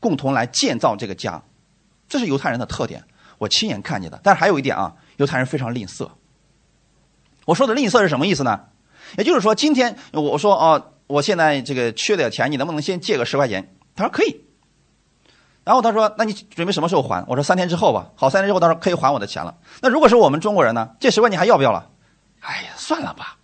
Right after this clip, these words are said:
不，他们很，算得很清楚的，真的是亲兄弟明算账的那种情况啊。所以他们，这是他们从神那里所得着的一些智慧。就是有些事情他，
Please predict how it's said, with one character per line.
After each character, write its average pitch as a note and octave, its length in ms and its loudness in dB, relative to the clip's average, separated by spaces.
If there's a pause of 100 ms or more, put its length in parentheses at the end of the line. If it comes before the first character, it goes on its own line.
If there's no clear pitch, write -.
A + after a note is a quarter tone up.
(360)
不， - 100 -4
他 D#4+ 160 -2
们 B3+ 80 0
很， A#2 180 -4
算 A#3 160 0
得 F3 80 0
很 B2+ 80 -4
清 F#3 200 -6
楚 - 120 -12
的， - 140 -16 (640)
真 A#3+ 140 6
的 G#3 80 2
是 B2 380 2
亲 F3+ 220 0
兄 E3+ 140 0
弟 C#3+ 100 2
明 A2 160 -2
算 A2+ 160 -2
账 A#2+ 160 0
的 G#2 80 -8
那 G2+ 80 -8
种 G2 140 -10
情 - 160 -12
况 A2+ 180 -10
啊。 D#2+ 220 -8 (540)
所 C4 120 0
以 B3 60 2
他 D4 160 0
们， E3 360 -2 (180)
这 D#4+ 100 -2
是 C4 100 0
他 G#3+ 160 0
们 G3+ 140 0
从 F#3+ 200 -6
神 C#3 360 -2
那 A#3 160 4
里 C3 120 0
所 A#2 200 -4
得 C#3 240 0
着 C3+ 140 2
的 B2 80 -4
一 B2 60 -6
些 A#2 140 -4
智 G#2+ 220 -6
慧。 E2+ 180 -10 (300)
就 B3+ 100 -4
是 D4+ 60 0
有 E3+ 120 0
些 A#3 100 0
事 C4 60 0
情 G3+ 60 -2
他， A3+ 220 -2